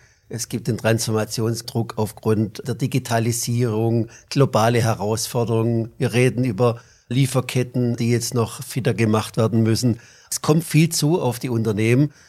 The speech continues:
Und ich bin ja auch ein bisschen Freund des Mittelstandes. Und wenn ich mir so ein typisch mittelständisches Maschinenbauunternehmen anschaue, das hier vielleicht einsteigt in diese fünf Stufen, die du skizziert hast, was ist da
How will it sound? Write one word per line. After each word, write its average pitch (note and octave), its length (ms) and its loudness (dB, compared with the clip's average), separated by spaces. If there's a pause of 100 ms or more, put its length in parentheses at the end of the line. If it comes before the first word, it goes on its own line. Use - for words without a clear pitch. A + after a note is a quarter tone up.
(180)
Und B2 420 2
ich A#2 200 0
bin B2 120 2
ja A#2+ 100 4
auch A#2 60 4
ein A#2 80 2
bisschen A#2+ 300 0
Freund A2+ 340 0
des G#2+ 140 -4
Mittelstandes. A#2+ 840 0 (300)
Und A#2 140 0
wenn C3 60 4
ich C3 140 0
mir B2+ 120 2
so B2+ 140 0
ein A#2 100 0
typisch - 360 -2
mittelständisches A#2 680 -2
Maschinenbauunternehmen A2 1160 0 (400)
anschaue, A2+ 800 0 (380)
das A#2+ 180 -2
hier B2 180 0
vielleicht A#2 380 -2
einsteigt A#2+ 920 0 (380)
in A#2+ 240 0
diese A#2 420 0
fünf B2+ 340 0
Stufen, A#2+ 440 -2
die A2+ 140 -2
du A2 300 0
skizziert B2 640 -2
hast, A2+ 280 2 (480)
was A#2+ 260 -8
ist - 240 -8
da A#2+ 160 -2